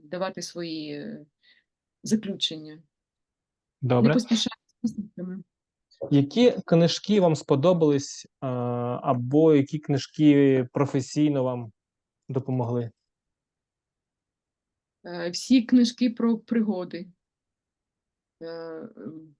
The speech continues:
Speaker 1: бо вони дають нам, е, такий певний, е, пе-, певну перспективу, як може ситуація, е,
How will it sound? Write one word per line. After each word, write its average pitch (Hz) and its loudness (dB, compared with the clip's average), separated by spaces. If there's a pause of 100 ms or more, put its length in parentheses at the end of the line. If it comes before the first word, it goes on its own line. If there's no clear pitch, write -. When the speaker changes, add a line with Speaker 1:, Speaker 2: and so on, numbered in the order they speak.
Speaker 1:
бо 208 2
вони 226 6
дають 214 2
нам, 185 -8
е, 180 -6 (1200)
такий 220 4
певний, 220 4
е, 185 -8
пе-, 226 4
певну 247 2
перспективу, 247 -2
як 190 -8
може 202 2
ситуація, 208 -2
е, 180 -8